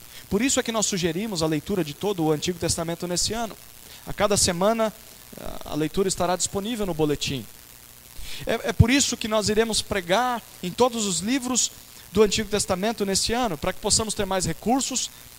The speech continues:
para compreender a mensagem do Antigo Testamento mais facilmente. Nós devemos ler e estudar o Antigo Testamento. Terceira e última aplicação,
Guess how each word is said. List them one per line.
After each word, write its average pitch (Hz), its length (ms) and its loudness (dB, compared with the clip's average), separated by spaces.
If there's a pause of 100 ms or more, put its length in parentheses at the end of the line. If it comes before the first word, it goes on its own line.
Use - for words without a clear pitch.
(100)
para 180 140 -2
compreender 165 480 0
a 160 60 0
mensagem 147 640 -2 (580)
do 143 100 0
Antigo 131 220 -2
Testamento 127 440 -4
mais 127 160 -4
facilmente. 120 500 -4
Nós 151 160 0
devemos 156 640 0 (140)
ler 156 340 2
e 156 40 2
estudar 143 400 -4
o 131 40 -2
Antigo 127 220 -6
Testamento. 113 520 -6 (440)
Terceira 185 480 4
e 151 80 4
última 165 260 0
aplicação, 143 720 -2